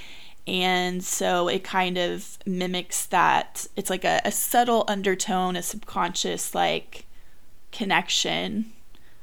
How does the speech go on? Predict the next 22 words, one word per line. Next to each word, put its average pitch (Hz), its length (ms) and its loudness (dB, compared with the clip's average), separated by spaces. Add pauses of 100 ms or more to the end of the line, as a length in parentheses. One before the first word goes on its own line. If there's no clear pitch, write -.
(100)
um, 214 580 0 (680)
that's - 220 -2
related 180 320 0
to - 100 -6
sex - 340 -4
appeal. 202 300 0
And 226 80 0
also, 220 340 2
again, 190 300 2
it - 80 -2
kind 185 200 0
of 175 60 -2
makes - 260 -4
you 196 80 0
look 151 220 0 (160)
like 180 240 -4
you're 151 300 0
healthier - 680 -4
'cause 190 180 -6
you're 170 100 -2
not - 360 -2 (680)
white 170 400 -2